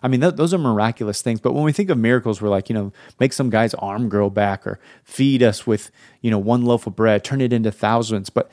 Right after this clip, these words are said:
the real miracle in all of it, the real miracle in God's reputation from Genesis to Revelation, the real miracle is that God is just with people. God, perfect, spotless,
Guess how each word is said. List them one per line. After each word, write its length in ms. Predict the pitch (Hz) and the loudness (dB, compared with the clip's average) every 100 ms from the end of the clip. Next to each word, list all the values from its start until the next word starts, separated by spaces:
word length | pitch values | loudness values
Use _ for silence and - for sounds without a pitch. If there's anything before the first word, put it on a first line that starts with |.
| _ _ | _ _
the 100 | 151 | 0
real 500 | 127 123 190 254 262 | 0 -2 0 0 0
miracle 600 | 190 123 156 113 - 104 | 0 0 2 0 0 -2
in 100 | 98 | -2
all 340 | - 120 135 120 | -2 2 4 4
of 100 | 87 | 0
it, 120 | - _ _ _ _ _ - | -8 _ _ _ _ _ -4
the 80 | 117 | 0
real 260 | 156 214 | 2 2
miracle 480 | 185 165 151 131 113 | 2 0 0 0 -2
in 100 | 104 | -2
God's 400 | - 127 117 120 | 0 2 2 2
reputation 540 | 123 117 123 120 107 | 0 0 0 0 0
from 180 | 95 98 | -6 -6
Genesis 540 | 95 123 131 120 117 - | 0 2 2 2 -2 -4
to 100 | 110 | 2
Revelation, 560 | 113 101 107 113 - - _ | 2 4 0 0 -6 -18 _
the 100 | - | -4
real 460 | 110 101 165 226 233 | -4 -2 0 2 0
miracle 600 | 143 117 135 110 110 104 - - | 2 2 2 2 -4 -10 -12 -6
is 120 | 110 | -2
that 220 | 110 98 | 0 0
God 260 | - 127 180 | 0 0 2
is 140 | 165 | -2
just 320 | - 120 - - - | 0 -2 -2 -8 -10
with 560 | 98 95 107 101 - - _ _ | -2 4 4 2 -8 -20 _ _
people. 440 | - 107 - 139 - _ _ _ _ _ _ - | 4 4 4 -8 -16 _ _ _ _ _ _ -14
God, 560 | 98 123 131 101 - - - _ _ _ _ | 0 2 4 0 -6 -18 -20 _ _ _ _
perfect, 720 | - - 156 135 - - - - _ _ | -6 0 2 0 -8 -16 -20 -20 _ _
spotless, 1080 | - - - - 127 127 - - - 123 - | -8 -6 -6 -4 0 0 -2 -6 -10 -10 -12